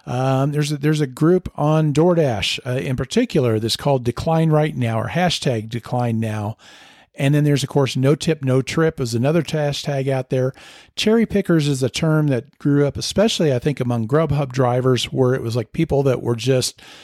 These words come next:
selectively picking the best orders and letting the others go. And, and I think, you know, it kinda came from this idea of low-hanging fruit. You know, I'm just gonna pick the stuff that, that fits what I want to do. If the offer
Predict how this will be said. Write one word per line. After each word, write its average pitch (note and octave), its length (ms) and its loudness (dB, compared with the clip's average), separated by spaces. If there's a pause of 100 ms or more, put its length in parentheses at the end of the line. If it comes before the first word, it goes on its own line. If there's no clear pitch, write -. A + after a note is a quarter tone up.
(440)
selectively D3+ 720 2
picking C#3+ 300 0
the B2 80 2
best A#2 340 -2
orders A2 460 0
and A#2+ 180 -4
letting A#2+ 240 -2
the A2 140 0
others G2+ 260 -4
go. F#2+ 260 -4 (600)
And, A#2 260 -4
and C3 140 0
I A#2+ 80 0
think, D3 240 0
you C#3+ 60 2
know, C3 80 4
it B2+ 60 -6
kinda D#3+ 200 2
came D3+ 240 0
from D3+ 100 -2
this B2+ 160 0
idea B2 260 2
of G#2+ 80 -2
low-hanging A#2 520 2
fruit. G2+ 340 -2 (500)
You B2 100 -4
know, A#2 80 0
I'm A#2+ 80 0
just C3 140 -2
gonna D#3+ 160 2
pick - 240 -2
the C#3 80 -4
stuff C3+ 380 -2
that, G2+ 200 -4 (260)
that B2+ 240 -4 (800)
fits - 380 -2
what C#3 160 2
I C3 140 2
want A#2+ 300 0
to A#2 120 -4
do. G2 280 -6 (720)
If D#3 240 0
the D3+ 140 2
offer F3+ 500 2